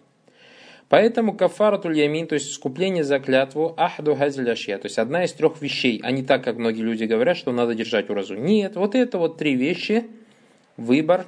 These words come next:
который даётся выбор человеку искупить свою вину. Вальджаму байнахума аля аннаха кафаратун мумтани, то есть объединить между ними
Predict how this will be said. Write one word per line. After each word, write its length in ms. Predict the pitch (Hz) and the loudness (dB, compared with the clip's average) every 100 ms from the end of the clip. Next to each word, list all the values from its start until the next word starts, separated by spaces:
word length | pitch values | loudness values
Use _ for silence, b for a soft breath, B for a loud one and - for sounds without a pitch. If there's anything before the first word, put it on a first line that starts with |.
| - _ _ _ _ _ - _ | -16 _ _ _ _ _ -20 _
который 260 | - 120 123 | -10 0 2
даётся 280 | 120 113 113 | 2 0 -2
выбор 260 | 156 160 | 0 0
человеку 300 | 120 117 127 | 0 -2 0
искупить 360 | 131 113 117 120 | -4 -4 -6 -6
свою 180 | 127 110 | -2 -2
вину. 260 | 104 95 - _ B B B B B B | -4 -8 -14 _ B B B B B B
Вальджаму 500 | 139 156 196 233 202 | 2 4 2 2 2
байнахума 600 | 170 202 202 190 185 175 | 4 2 2 0 0 0
аля 180 | 151 156 | 2 2
аннаха 300 | 180 175 156 | 0 0 0
кафаратун 640 | 151 139 170 170 165 151 | 0 -2 0 0 0 -2
мумтани, 500 | 139 135 135 131 113 | -2 -2 0 0 0
то 100 | 101 | -4
есть 140 | 107 - | -6 -2
объединить 540 | 110 120 127 165 185 | -2 -2 -4 -4 -2
между 240 | 151 123 123 | -4 -2 -2
ними 460 | 131 170 196 196 | -2 -2 -2 -4